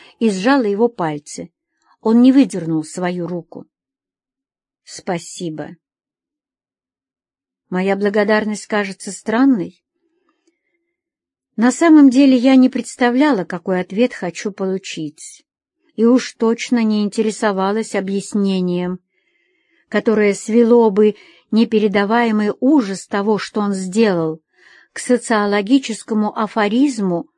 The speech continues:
об отчуждении журнала «Тайм» или к обесцененному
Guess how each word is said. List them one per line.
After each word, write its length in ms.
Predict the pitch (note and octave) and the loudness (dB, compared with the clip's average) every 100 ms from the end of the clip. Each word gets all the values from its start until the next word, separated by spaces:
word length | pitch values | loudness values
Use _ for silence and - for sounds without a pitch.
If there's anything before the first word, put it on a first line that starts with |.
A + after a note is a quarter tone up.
| _ _ _ _ | _ _ _ _
об 220 | G3+ G#3 - | -4 -4 -2
отчуждении 960 | A3+ - A3+ G3+ F3+ A#3+ C#4 B3+ A3 | -6 -4 -6 -6 0 6 8 8 4
журнала 640 | G#3 G#3 A3 A3 A#3 A3+ A3+ | 2 0 0 0 0 -2 -2
«Тайм» 560 | - G3 E3 D#3+ E3 - _ _ _ _ _ _ | -2 0 -2 -4 -8 -14 _ _ _ _ _ _
или 200 | B3 A#3+ | 0 2
к 120 | A#3+ A#3 | 2 0
обесцененному 1040 | G#3+ G3 - A#3+ C4+ C4+ C4 B3+ A#3+ | 0 -4 -4 2 6 8 6 4 2